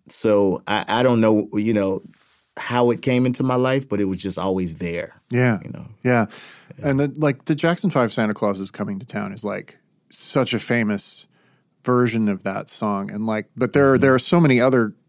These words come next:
Speaker 2: uh, great versions of that. When you were approaching your own list of songs, were there songs where you were like,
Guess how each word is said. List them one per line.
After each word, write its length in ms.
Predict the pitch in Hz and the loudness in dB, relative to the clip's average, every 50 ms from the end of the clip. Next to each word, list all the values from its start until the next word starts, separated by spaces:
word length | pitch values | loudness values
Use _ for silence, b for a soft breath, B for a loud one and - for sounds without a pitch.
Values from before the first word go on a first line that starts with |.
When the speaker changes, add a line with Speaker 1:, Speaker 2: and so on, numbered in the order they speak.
| _ _ _ _ - - | _ _ _ _ -4 -2
Speaker 2:
uh, 160 | 127 120 120 | -2 -2 -2
great 360 | 120 101 110 131 127 123 - | -2 -2 2 2 2 2 2
versions 420 | - 127 123 127 - 135 120 113 | 2 2 2 2 2 0 -2 -2
of 120 | 113 95 - | -2 -2 0
that. 180 | 110 104 104 | 0 0 0
When 160 | 104 113 113 117 | 0 -2 0 0
you 160 | 123 139 156 | 2 2 2
were 180 | 170 170 147 | 4 2 2
approaching 460 | 120 - - 135 120 117 - - 110 104 | 0 0 0 -2 -2 -2 -2 -4 -4 -2
your 180 | 101 - - | -2 -4 -4
own 460 | 110 113 120 117 113 107 101 101 104 b b b b b b b b b b b - | -4 -2 -2 0 0 0 -2 -4 -6 b b b b b b b b b b b -4
list 340 | 123 120 123 120 - - - | 0 2 2 2 2 0 -4
of 80 | 104 | -4
songs, 320 | - - 127 117 113 101 110 | -2 0 0 0 0 0 2
were 200 | 120 123 131 131 | 2 2 4 4
there 160 | 147 135 120 | 4 2 2
songs 340 | - - 139 127 123 123 113 | 2 2 2 2 2 2 2
where 100 | 120 117 | 2 2
you 60 | 113 | 4
were 80 | 113 113 | 4 4
like, 160 | 110 107 | 2 2